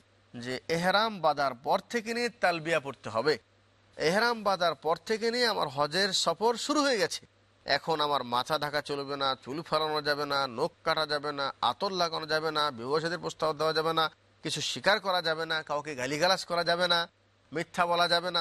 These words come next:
অর্থাৎ নিজেকে ইবাদতের মধ্যে রাখতে হবে, জিকির আজকার বেশি করতে হবে, কোরআন তেলাওয়াত করতে হবে এবং বেশি বেশি পড়তে হবে তালবিয়া, লাব্বাইক আল্লাহুম্মা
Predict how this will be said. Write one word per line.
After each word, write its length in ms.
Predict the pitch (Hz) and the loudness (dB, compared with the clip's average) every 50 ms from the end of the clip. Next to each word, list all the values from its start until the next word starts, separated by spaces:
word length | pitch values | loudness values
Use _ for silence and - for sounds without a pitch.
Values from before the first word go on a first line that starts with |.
| 160 147 185 | 0 0 -2
অর্থাৎ 240 | - - 226 214 185 185 190 | 0 0 -4 -4 -4 -4 -4
নিজেকে 340 | 202 190 247 226 - 269 294 311 330 339 _ _ _ _ _ - | 0 0 0 2 4 4 4 4 4 0 _ _ _ _ _ -6
ইবাদতের 580 | 170 175 165 208 262 294 294 311 277 220 277 262 240 | -6 -2 2 4 4 4 4 2 -2 -4 -4 -2 -2
মধ্যে 180 | 233 185 175 190 180 | -2 -2 0 2 2
রাখতে 200 | 170 - - - 147 | 0 0 -2 -4 -4
হবে, 140 | 139 131 127 123 120 139 | -4 -2 -4 -8 -4 -4
জিকির 260 | 180 170 - 175 156 147 | -4 -4 -2 2 2 2
আজকার 220 | 139 - - 151 135 135 | 2 2 -2 -2 -2 -2
বেশি 140 | 143 139 175 160 | -2 -4 -4 -4
করতে 200 | 170 160 - - 165 156 | -4 -6 -2 -2 0 0
হবে, 160 | 156 156 165 165 151 - | 0 0 -2 -8 -6 -4
কোরআন 240 | 127 131 147 170 196 185 - | 0 2 2 2 2 0 -2
তেলাওয়াত 280 | 175 170 170 170 160 - 170 | 0 0 0 0 0 -4 -10
করতে 180 | 156 - - 165 | -8 0 2 2
হবে 180 | 170 175 175 170 165 _ _ _ _ _ - | 2 2 2 -2 -6 _ _ _ _ _ -14
এবং 140 | 156 151 156 143 143 | -10 -8 -8 -4 -2
বেশি 160 | 170 175 - 262 254 | 0 0 0 2 0
বেশি 120 | 233 220 196 | -2 -2 -2
পড়তে 160 | 208 - - 196 | -6 -4 -2 -4
হবে 120 | 196 196 185 - | -4 -4 -2 0
তালবিয়া, 320 | 160 151 147 139 139 131 127 143 | 0 0 0 0 -4 0 2 2
লাব্বাইক 380 | 139 131 123 139 147 139 135 - - 151 | 2 0 -2 -4 -2 -2 -2 -2 -4 -4
আল্লাহুম্মা 420 | 151 143 139 135 127 143 139 139 | 0 2 2 2 2 0 -4 0